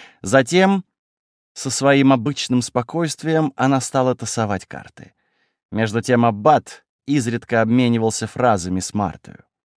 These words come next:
Этот первый вечер он говорил о вещах совершенно маловажных, о хозяйстве, о цене съестных припасов в Пласане, о заботах, которых требуют дети. Марта отвечала любезно и ласково, по временам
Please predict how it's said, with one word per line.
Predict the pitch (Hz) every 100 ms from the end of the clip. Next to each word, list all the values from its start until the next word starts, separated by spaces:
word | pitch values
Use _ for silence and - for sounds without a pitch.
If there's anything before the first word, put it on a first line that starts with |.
| _ _ _ _
Этот | 131 139 147
первый | 170 175 151 151
вечер | 165 185 - 123
он | 127 120
говорил | 113 120 135 131
о |
вещах | 120 - 147 131
совершенно | - 123 113 - 160 143 143
маловажных, | 139 135 135 117 110 87 82 - - _ - -
о | -
хозяйстве, | - 139 101 139 139 127 - - 104 104
о | 98
цене | - 104 117 127
съестных | - 113 - 139 131
припасов | - 98 _ 135 139 123 120 107
в | -
Пласане, | 113 104 - 104 101 90 - _ _ - -
о | 113
заботах, | 123 107 110 160 185 131 110
которых | 110 101 113 113
требуют | - 123 123 120 110 87
дети. | 87 127 156 151 - - - _ _ _ _ _ _
Марта | - 202 -
отвечала | 135 127 - 156 135
любезно | 117 101 131 107
и | 113
ласково, | 113 175 120 - 104 90
по | 92
временам | 98 104 107 117 117